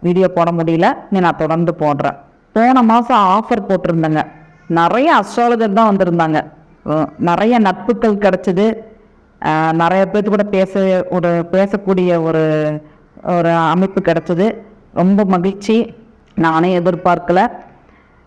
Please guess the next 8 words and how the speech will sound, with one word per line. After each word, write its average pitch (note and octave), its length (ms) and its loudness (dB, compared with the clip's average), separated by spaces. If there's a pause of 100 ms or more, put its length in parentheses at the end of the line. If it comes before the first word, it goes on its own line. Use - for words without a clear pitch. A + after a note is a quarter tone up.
(180)
இந்த A#3+ 240 4
மாசம் B3 360 2
ஆஃபர் G#3 400 0
இருக்குதுங்க. F3+ 420 0 (840)
இருபத்தி B3+ 440 2
ரெண்டாம் G3+ 260 4
தேதி G#3 480 0
ஆஃபரு. F3 560 0